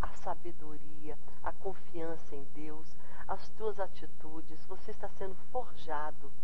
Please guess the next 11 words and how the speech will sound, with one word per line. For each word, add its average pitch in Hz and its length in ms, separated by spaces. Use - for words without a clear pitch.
você 170 180
está 190 220
sendo, 190 520
é, 175 440
você - 180
está - 180
crescendo, 208 1000
você - 200
está 196 200
sendo 196 460
fortalecido. 247 1120